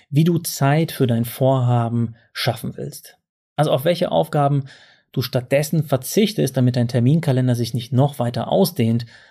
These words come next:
damit du im Endeffekt nicht noch mehr in weniger Zeit schaffen musst. Und dann, Trick achtzehn, erzählst du deinem Schwarm, deinem Kind, deiner Chefin oder wem auch immer davon, was du bis wann geschafft haben willst.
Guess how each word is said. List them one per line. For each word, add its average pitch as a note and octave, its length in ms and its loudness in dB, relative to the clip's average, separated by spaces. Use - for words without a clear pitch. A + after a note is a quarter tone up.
damit C3+ 220 -2
du - 20 4
im - 80 0
Endeffekt B2 500 -2
nicht A2 180 -2
noch A#2+ 240 2
mehr A2+ 340 2
in A2 160 -2
weniger G#2+ 320 4
Zeit A2+ 240 -12
schaffen - 300 -10
musst. - 400 -14
Und B2+ 100 2
dann, G#3 240 4
Trick F3+ 220 -2
achtzehn, G3+ 520 0
erzählst F3 480 0
du D3+ 60 2
deinem B2+ 300 4
Schwarm, D#3 560 2
deinem A#2+ 280 2
Kind, F3+ 280 0
deiner A#2+ 240 2
Chefin D3 400 0
oder B2 180 2
wem F3 140 4
auch - 80 0
immer G3+ 240 2
davon, B2 480 0
was B2+ 260 -6
du C3+ 320 2
bis G#2+ 260 -2
wann B2 260 4
geschafft A#2+ 440 -2
haben - 240 -6
willst. - 340 -14